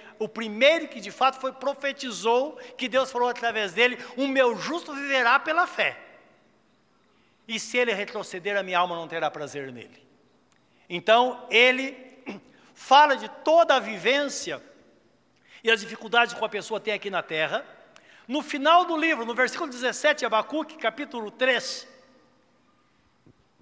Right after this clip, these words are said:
ele tinha muitas contrariedades. Uma das contrariedades dele é que ele não conseguia entender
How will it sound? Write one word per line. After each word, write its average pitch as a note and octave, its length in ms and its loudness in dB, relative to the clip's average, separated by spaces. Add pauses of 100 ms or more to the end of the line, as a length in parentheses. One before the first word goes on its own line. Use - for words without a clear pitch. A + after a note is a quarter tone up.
(1600)
ele C4+ 160 -4
tinha E4 180 -2
muitas B3+ 480 -10
contrariedades. C3+ 960 -14
Uma D#4 220 -6
das - 160 -8
contrariedades C3 680 -14
dele E3 360 -6 (340)
é G3+ 120 0
que A#3+ 120 -6
ele A#3 60 -6
não C4 120 -4
conseguia G#3+ 320 -10
entender F3 720 -10